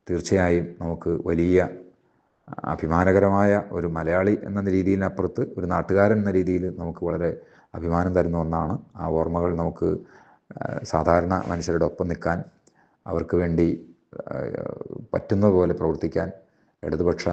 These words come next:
പ്രസ്ഥാനത്തിൻ്റെ ഇന്ന് കാണുന്ന ഈ എല്ലാ രീതിയിലുമുള്ള, ആ, പ്രചണ്ഡ പ്രചരണങ്ങൾ ഇടതുപക്ഷത്തിനെതിരെ നടക്കുമ്പോഴും,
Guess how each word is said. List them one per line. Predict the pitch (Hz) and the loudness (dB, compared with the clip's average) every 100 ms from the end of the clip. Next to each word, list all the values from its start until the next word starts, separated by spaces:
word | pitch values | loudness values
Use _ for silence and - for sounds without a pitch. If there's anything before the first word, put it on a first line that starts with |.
| - | -4
പ്രസ്ഥാനത്തിൻ്റെ | - 82 90 90 - 82 85 87 - - | -6 -4 -2 -2 -2 -2 0 0 -2 -6
ഇന്ന് | 85 90 92 | -6 -4 -2
കാണുന്ന | 92 92 92 110 - | 0 0 0 -2 -2
ഈ | 90 87 85 - _ _ _ _ - | -4 -2 -2 -6 _ _ _ _ -10
എല്ലാ | 82 80 95 104 | -2 2 4 4
രീതിയിലുമുള്ള, | 98 98 110 113 107 92 87 - - _ _ _ _ | 4 4 4 4 2 2 0 -4 -16 _ _ _ _
ആ, | - 78 57 50 50 50 | -12 -8 -8 -8 -10 -10
പ്രചണ്ഡ | - 82 95 101 101 - - | -4 2 4 6 4 4 -10
പ്രചരണങ്ങൾ | - 87 90 90 80 - _ _ | -4 0 0 0 -4 -6 _ _
ഇടതുപക്ഷത്തിനെതിരെ | 92 80 90 - 87 87 82 85 85 | -6 -2 0 0 -2 0 0 2 0
നടക്കുമ്പോഴും, | 90 85 82 82 85 113 | -2 -4 -4 -4 -2 -2